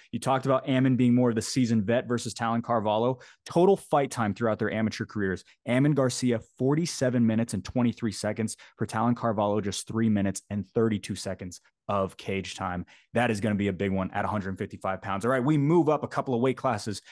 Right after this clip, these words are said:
to middleweight. Tyler Call versus Alex Johnson. Tyler Call, three and one at middleweight. He has seemed to be on a tear as of recent, yet he faces another undefeated opponent in this one in Alex Johnson up in Ogden, Utah.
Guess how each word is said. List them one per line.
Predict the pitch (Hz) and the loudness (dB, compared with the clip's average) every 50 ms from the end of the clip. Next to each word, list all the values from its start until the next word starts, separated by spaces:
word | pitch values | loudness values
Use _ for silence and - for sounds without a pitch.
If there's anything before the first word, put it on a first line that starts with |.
| - - _ - | -20 -20 _ -4
to | - 139 139 | 0 2 4
middleweight. | 123 113 113 139 170 165 139 117 107 113 107 107 98 - - _ _ _ _ _ | 6 6 6 6 6 6 4 4 2 0 0 -2 -4 -8 -12 _ _ _ _ _
Tyler | - - 117 127 135 135 131 | -8 -4 -2 0 0 0 -2
Call | - - 117 113 113 110 107 104 - - | -4 -2 -2 0 0 0 0 -2 -4 -6
versus | 98 107 104 95 - 107 98 - _ - | -6 -6 -6 -4 -4 -6 -8 -8 _ -4
Alex | 98 104 104 107 110 107 - - - - _ - 104 | -2 -2 0 0 -2 -2 -4 -6 -12 -14 _ -14 -8
Johnson. | - - 113 107 104 104 101 - 104 90 | -2 0 2 2 2 0 0 -2 -4 -4
Tyler | - 120 131 127 120 | -2 0 0 0 0
Call, | 117 - 123 117 120 120 113 - - - _ _ - | -2 -2 -2 0 0 -2 -2 -6 -12 -20 _ _ -4
three | 117 131 143 139 | -2 2 2 4
and | 131 123 | 4 4
one | 120 120 117 | 4 4 2
at | 98 | 2
middleweight. | 107 113 113 117 104 104 110 110 104 | 2 2 2 2 2 2 0 -2 -2
He | - - 117 110 | -4 -4 -2 -2
has | 101 - | -2 -2
seemed | - - 120 113 110 | -2 0 2 2 2
to | 104 | 0
be | 95 110 107 | 0 0 0
on | 101 101 | 0 -2
a | 92 | -4
tear | - - - 113 110 101 - | -6 -6 -4 -2 -2 -2 -2
as | 104 104 95 | -2 -4 -4
of | 101 85 98 | -6 -4 -4
recent, | 104 110 101 - - 113 92 | -2 -2 -2 -4 -6 -6 -6
yet | 107 107 95 | -6 -6 -6
he | 95 107 | -6 -8
faces | 98 - 110 110 101 - 107 92 - | -6 -4 -4 -4 -4 -6 -10 -12 -8
another | 101 104 101 107 110 110 98 98 92 - | -4 -2 0 0 0 0 0 -2 -2 -4
undefeated | 98 101 90 - - 110 98 90 | -4 -6 -6 -8 -8 -8 -8 -8
opponent | - - 107 104 98 95 95 | -8 -8 -6 -6 -4 -4 -6
in | 92 92 92 | -8 -4 -2
this | 110 120 - - | -2 -2 -2 -2
one | - 98 95 95 92 - _ _ _ _ - | -6 -8 -8 -10 -12 -14 _ _ _ _ -8
in | 107 101 | -6 -6
Alex | - 90 92 90 92 95 - - | -4 -2 -2 -4 -4 -6 -8 -8
Johnson | 98 90 87 87 - 98 | -8 -8 -8 -8 -8 -10
up | 95 - 98 | -8 -8 -8
in | 92 | -8
Ogden, | 90 90 92 90 95 92 | -8 -8 -8 -8 -8 -10
Utah. | 87 85 - 92 87 | -10 -10 -12 -14 -14